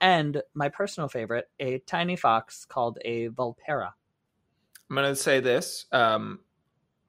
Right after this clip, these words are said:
Speaker 2: nine out of ten pronunciation. Uh, you could be wrong on most of them, but you said them with confidence, and I love that about you.
Speaker 1: Oh, straight from my chest.
Speaker 2: Well done. I, I really do appreciate that.
Speaker 1: Thank you.
Speaker 2: Um,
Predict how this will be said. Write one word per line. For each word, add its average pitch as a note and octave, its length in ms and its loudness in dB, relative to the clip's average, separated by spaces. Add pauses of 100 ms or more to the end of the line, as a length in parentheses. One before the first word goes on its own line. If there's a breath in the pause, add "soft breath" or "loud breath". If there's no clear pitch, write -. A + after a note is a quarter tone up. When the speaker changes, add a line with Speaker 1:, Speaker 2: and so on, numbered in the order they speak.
Speaker 2:
nine C3 340 2
out D3+ 120 2
of C#3 100 0
ten C3 220 -2
pronunciation. B2 920 -4
Uh, A#2 220 -2
you B2 140 -6
could B2 180 -4
be B2+ 100 0
wrong A#2 320 0
on A2+ 120 -4
most A2 240 -4
of E3 40 -6
them, D#3 100 -6
but B2+ 100 0
you A2 80 -8
said B2 200 -2
them A#2 160 -2
with A2+ 140 -10
confidence, D3+ 540 -4
and A2+ 100 -6
I - 40 -4
love G#2+ 260 -4
that C#3+ 180 2
about D#3+ 280 0
you. G3 180 -4
Speaker 1:
Oh, C#3 400 10
straight G#3 560 10
from F3+ 180 12
my C#3 140 8
chest. B2 480 2
Speaker 2:
Well B2+ 240 6
done. A2 300 0
I, A#2+ 80 2
I A#2 200 4
really A#2+ 260 0
do A#2 120 -2
appreciate A2+ 500 -6
that. A2+ 240 -4
Speaker 1:
Thank - 240 -18
you. C3 60 0
Speaker 2:
Um, D3+ 340 6